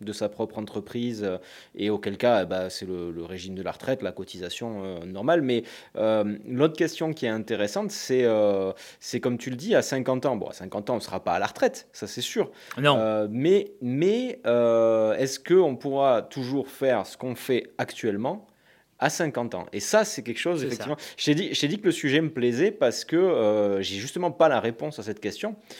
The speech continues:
Speaker 1: Donc, ça va être, euh, on va imaginer, on va peut-être se, se relancer un petit peu sur des trucs, euh, et, euh, et essayer de voir, euh, ben déjà, enfin,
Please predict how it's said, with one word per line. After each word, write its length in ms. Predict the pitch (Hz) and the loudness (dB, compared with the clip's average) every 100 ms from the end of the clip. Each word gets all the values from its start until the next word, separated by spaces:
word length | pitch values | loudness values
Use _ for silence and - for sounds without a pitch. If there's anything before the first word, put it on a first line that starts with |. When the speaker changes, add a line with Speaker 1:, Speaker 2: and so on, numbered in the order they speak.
| - - | -20 -12
Speaker 1:
Donc, 240 | 107 151 | 0 0
ça 160 | 151 131 | 6 6
va 120 | 127 | 8
être, 200 | 151 - | 4 4
euh, 960 | 120 117 110 110 107 107 104 101 104 80 | 6 8 8 6 6 6 4 2 0 -2
on 80 | 113 | 0
va 140 | 120 | 2
imaginer, 500 | 131 135 120 120 190 | 2 2 2 2 2
on 80 | 254 | 4
va 80 | 123 | 2
peut-être 180 | 135 127 | 0 -4
se, 300 | - 123 120 | 0 2 2
se 140 | 123 | -2
relancer 500 | 117 131 127 127 147 | 0 2 0 -2 -4
un 100 | 135 | -4
petit 140 | 113 | -6
peu 180 | 104 139 | -10 -8
sur 200 | 131 113 | -6 -4
des 120 | 104 | -4
trucs, 380 | 104 - 208 233 - - - - | -6 -4 -6 -6 -18 -20 -20 -4
euh, 380 | 117 113 110 107 | 2 4 4 2
et, 260 | 120 127 120 | 2 4 4
euh, 220 | 113 107 | 4 2
et 140 | 101 123 | 2 0
essayer 300 | 120 131 127 | -2 -4 -2
de 100 | 120 | -2
voir, 340 | 113 202 170 | 0 0 2
euh, 380 | 120 110 107 104 | 4 4 4 2
ben 180 | 101 113 | 0 0
déjà, 240 | 131 175 | 4 4
enfin, 220 | 156 120 | 4 0